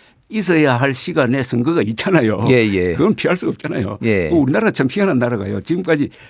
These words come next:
Speaker 1: 여러 번 쿠데타도 있었고 비상계엄령도 폈는데, 예정된 선거가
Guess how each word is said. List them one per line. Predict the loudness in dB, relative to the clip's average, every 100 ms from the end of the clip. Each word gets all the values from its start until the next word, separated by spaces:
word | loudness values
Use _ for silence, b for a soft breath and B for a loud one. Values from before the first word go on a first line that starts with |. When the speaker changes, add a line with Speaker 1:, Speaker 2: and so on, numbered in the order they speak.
| B
Speaker 1:
여러 | -2 -2
번 | 0 0 0 -4 b b b b b
쿠데타도 | 0 0 2 0 2
있었고 | -2 -2 -6 -4 -4 -4 -6
비상계엄령도 | -2 0 2 2 0 0 -4
폈는데, | -4 -2 -2 -4 -8 -12 b b b b -6
예정된 | 2 4 4 4 4 4 2
선거가 | 2 2 4 2 0